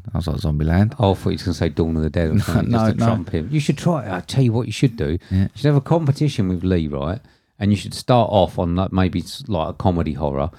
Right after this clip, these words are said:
Speaker 2: Stay
Speaker 1: Yeah.
Speaker 2: Shaun of the Dead or something.
Speaker 1: Yeah.
Speaker 2: And then all try and trump each other with levels and see how far you can actually get,
Speaker 1: Right.
Speaker 2: um, up and out and, uh, before you actually have a,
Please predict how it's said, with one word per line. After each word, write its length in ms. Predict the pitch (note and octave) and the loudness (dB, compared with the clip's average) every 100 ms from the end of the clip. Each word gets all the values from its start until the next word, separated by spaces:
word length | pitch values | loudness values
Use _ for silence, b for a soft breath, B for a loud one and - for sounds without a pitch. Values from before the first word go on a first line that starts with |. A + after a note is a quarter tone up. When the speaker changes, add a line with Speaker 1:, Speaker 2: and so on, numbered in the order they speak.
| B | B
Speaker 2:
Stay 200 | - F#3 | 2 2
Speaker 1:
Yeah. 40 | D3 | 4
Speaker 2:
Shaun 300 | D3+ C3 G2+ | 4 4 4
of 80 | |
the 60 | F#2 | 2
Dead 240 | D2+ D#2 D2 | 2 0 -2
or 100 | D2+ | -6
something. 300 | D#2 C#2+ G2+ | -8 -4 -2
Speaker 1:
Yeah. 80 | A2 b b - | -4 b b -6
Speaker 2:
And 120 | G2 | 0
then 120 | G#2+ | 2
all 300 | A#2 A#2+ G#2 - _ _ | 4 2 0 -8 _ _
try 240 | - A#2 | 0 2
and 160 | G#2 G#2 | 0 -4
trump 400 | - A#2+ G#2 F#2 | -2 0 0 -4
each 240 | D#2+ - | -8 -4
other 180 | E2 D2+ | -4 -2
with 220 | E2 E2+ | -4 -4
levels 400 | F#2 E2 E2+ D#2+ | -4 -4 -6 -6
and 180 | E2 F2 | -6 -6
see 300 | - F2+ E2 b b | -2 -2 -2 b b
how 180 | - F#2 | -2 -2
far 300 | G2 F#2 F2 | 0 -2 0
you 100 | E2 | -2
can 180 | D#2 E2 | -4 -6
actually 300 | D#2+ - E2 | -6 -8 -6
get, 260 | E2 D#2+ - - | -4 -4 -2 0
Speaker 1:
Right. 380 | F#2 G#2 G#2+ F2 | 4 4 4 2
Speaker 2:
um, 240 | E2+ F2 | 0 0
up 320 | F#2 E2+ - - F#2 | 0 -2 -2 -8 -6
and 200 | E2 E2 | -2 -2
out 300 | E2 E2+ F2+ | -2 -2 -2
and, 260 | E2 E2 | -2 -2
uh, 80 | F2+ | -2
before 560 | E2 E2+ - E2+ E2 - - | 0 0 2 4 2 -2 -6
you 140 | E2+ | -4
actually 300 | - - E2 | -4 -2 -2
have 120 | D#2 | 0
a, 140 | D#2+ | -2